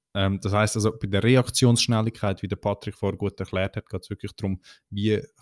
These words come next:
schnell kann man auf etwas reagieren, die Aktionsschnelligkeit, also zum Beispiel eben a-, optische, akustische, taktile Reize, ähm,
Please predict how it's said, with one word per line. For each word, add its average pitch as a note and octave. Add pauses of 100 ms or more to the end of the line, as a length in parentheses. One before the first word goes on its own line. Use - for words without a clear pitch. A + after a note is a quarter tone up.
(120)
schnell G2
kann F#2+
man F#2
auf -
etwas G2
reagieren, G2
die G2+
Aktionsschnelligkeit, G2+
also F#2
zum G#2
Beispiel G2+
eben G2
a-, -
optische, A2
akustische, A2
taktile G2
Reize, F#2 (640)
ähm, E2+